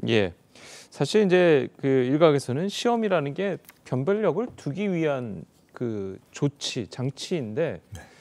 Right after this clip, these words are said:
Speaker 1: 오히려 킬러 문항 때문에 너무 어려워서 뭐 어렵다는 얘기가 뭔가 좀 앞뒤가 안 맞는 얘기가 아니냐,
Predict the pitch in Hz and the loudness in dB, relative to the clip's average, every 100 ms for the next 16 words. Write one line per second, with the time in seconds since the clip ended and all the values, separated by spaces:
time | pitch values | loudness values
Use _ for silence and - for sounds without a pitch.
0 | - _ - 156 226 247 - 269 269 254 | -20 _ -2 0 0 -2 -4 -2 0 -2
1 | 226 208 202 190 185 170 165 233 180 165 | -2 0 -2 -4 -6 -6 -6 -4 -2 0
2 | 185 135 160 151 143 - 185 175 170 - | 0 0 2 0 0 -2 -2 -2 -8 -14
3 | _ - 147 135 123 113 104 - 147 170 | _ -12 -6 -2 0 -2 -2 2 2 2
4 | 170 156 190 139 135 180 180 - - - | 2 0 0 -2 -2 -2 -4 -10 -20 -12
5 | 131 135 160 175 170 147 - - - 190 | -4 -2 0 0 -2 -6 -6 -6 -4 -2
6 | 240 156 131 202 240 143 165 123 107 110 | 0 0 -2 -4 -4 -6 -6 -8 -8 -8
7 | 92 | -10